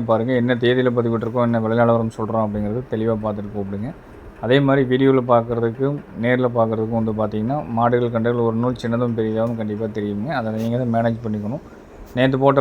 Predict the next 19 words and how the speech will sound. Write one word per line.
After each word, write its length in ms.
வரைக்கும் 260
வந்து 140
பார்த்தீங்கன்னா, 380
ஒரே 220
ஒரு 80
பெரிய 160
கன்று 220
மாடு 180
மட்டும் 220
விற்பனைக்கு 380
இருக்குதுங்க. 380
இந்த 160
வீடியோ 240
பதிவுல 340
முதலாவதா 460
பார்த்துருக்கிறதுங்க, 640
கிடாரிங்க, 500
மயில 200
கிடாரி. 280